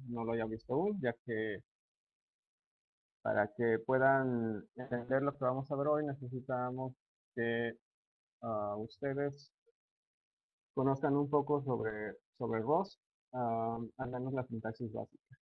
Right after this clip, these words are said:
Y bueno, ah, para entrar en tema, ¿qué es Rocket? Es un framework para desarrollo web diseñado para, para Rust. ¿Y qué es Rust? Ah,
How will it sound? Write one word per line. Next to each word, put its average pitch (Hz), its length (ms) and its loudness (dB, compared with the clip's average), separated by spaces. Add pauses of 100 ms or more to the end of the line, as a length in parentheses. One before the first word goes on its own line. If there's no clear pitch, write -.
(540)
Y 131 80 -4
bueno, 135 320 -2 (320)
ah, 123 400 -2
para 135 160 6
entrar 151 240 6
en 151 100 0
tema, 147 320 4
¿qué 156 180 6
es 156 100 4
Rocket? 139 360 2 (880)
Es 139 200 0
un 185 120 0
framework 160 400 4
para 113 240 0
desarrollo 123 380 0
web 123 200 2 (1700)
diseñado 120 480 2
para, 104 500 6 (240)
para 113 240 4
Rust. 139 400 2 (2000)
¿Y 135 280 2
qué 151 180 4
es 131 120 2
Rust? 127 380 2 (360)
Ah, 117 440 6